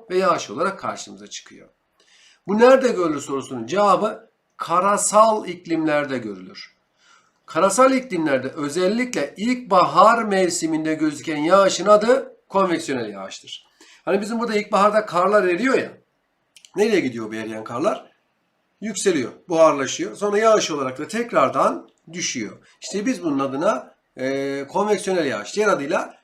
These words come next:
yükselim yağışı. Anadolu'da buna kırk ikindi yağışları diyorlar.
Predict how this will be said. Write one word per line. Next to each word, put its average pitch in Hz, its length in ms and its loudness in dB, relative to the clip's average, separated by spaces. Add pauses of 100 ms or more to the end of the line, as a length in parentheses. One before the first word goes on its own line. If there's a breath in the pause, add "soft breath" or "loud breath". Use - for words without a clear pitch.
yükselim 147 460 -6
yağışı. - 460 -14 (480 soft breath)
Anadolu'da 190 540 0
buna 214 380 -2 (160)
kırk - 360 -8
ikindi 214 420 -6
yağışları 117 640 0
diyorlar. 98 380 -20